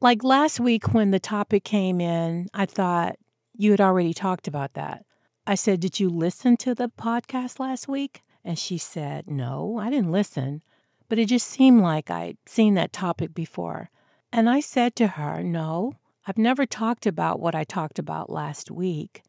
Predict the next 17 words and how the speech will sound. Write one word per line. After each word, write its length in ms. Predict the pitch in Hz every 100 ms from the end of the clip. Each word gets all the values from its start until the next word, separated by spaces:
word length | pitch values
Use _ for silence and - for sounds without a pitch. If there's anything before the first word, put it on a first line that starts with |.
| _
Last 380 | 170 165 165 202
week 240 | 220 214
I 80 | 165
spoke 360 | - 185 170
about 300 | 156 151 151
self-compassion, 1200 | - - 156 - - 151 - 180 185 - 151 156 - _ _ _
and 140 | - 160
I 60 |
did 240 | 151 247 359
that 160 | 190
because 320 | 160 - 165 -
I 80 |
was 140 | 143 135
sick 480 | - - 311 - -
when 120 | 156
I 80 | 147
recorded, 720 | 143 - - 143 139 147